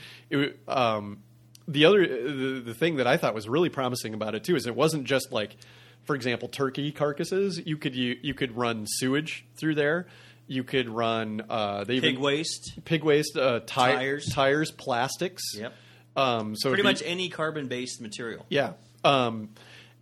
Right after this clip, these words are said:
Speaker 1: and we, we bring this up because it was such a promising idea, and it, and it's not like there was any part of the idea or the proof of concept that failed. Like, they actually had small scale, uh, processing units that they, they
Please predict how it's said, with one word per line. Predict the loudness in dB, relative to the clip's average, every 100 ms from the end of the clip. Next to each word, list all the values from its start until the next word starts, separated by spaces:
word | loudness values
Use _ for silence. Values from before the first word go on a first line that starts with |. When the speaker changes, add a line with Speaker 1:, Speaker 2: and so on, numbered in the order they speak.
| _
Speaker 1:
and | 8 8 6 2
we, | 0 0
we | 0 -2
bring | 2 2 2
this | 0 2
up | 4 4 0 -10 -20 _ _ _ -6
because | -4 2 4 6 4 -2 -14 -12 -4
it | -2
was | -2 -2 0
such | 0 0
a |
promising | -2 -2 -4 -6 -6
idea, | -6 -8 -8 -8 -8 -12 _ _ _ 2
and | 4 4
it, | 2 2
and | 0
it's | 0
not | 2 2 2
like | 0
there | 0 0
was | 0
any | -2 -4
part | -2 -4
of | -2
the | -2 -2
idea | -2 0 0 0
or | 0 -4
the | -6
proof | -8 -6 -6
of |
concept | -6 -4 -4 -2 -2 -2 -4
that | -4 -4 -4
failed. | -2 0 -2 -6 -16 -20 -20 -2
Like, | 0 4
they | 6
actually | 6 4 -2
had | 2 4 2 0
small | -4 -2 -2
scale, | -2 -2 0 0 -2 -6 -16 -20 -20 _
uh, | -2 0 0 -4 -10 0
processing | 4 4 2 -4 -4
units | -2 -2 -4 -4
that | -4 -2
they, | -2 -2
they | -4 -4